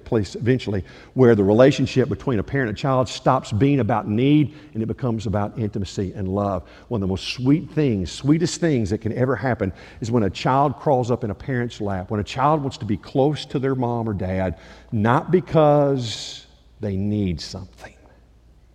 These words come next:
but just because they want to be near.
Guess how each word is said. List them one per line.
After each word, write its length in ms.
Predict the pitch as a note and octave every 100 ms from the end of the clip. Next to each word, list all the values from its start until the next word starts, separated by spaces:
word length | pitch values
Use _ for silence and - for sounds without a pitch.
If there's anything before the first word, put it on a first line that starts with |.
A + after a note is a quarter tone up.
| _ - _ _ _ _ _ _ _ _ _ _ _ _ _ _ _ _ _
but 100 | -
just 240 | G#2+ G2+ -
because 340 | A2 G#2+ G2
they 120 | F#2
want 300 | F#2+ E2+ -
to 60 | -
be 180 | D#2 D#2
near. 480 | D#2 D2+ - -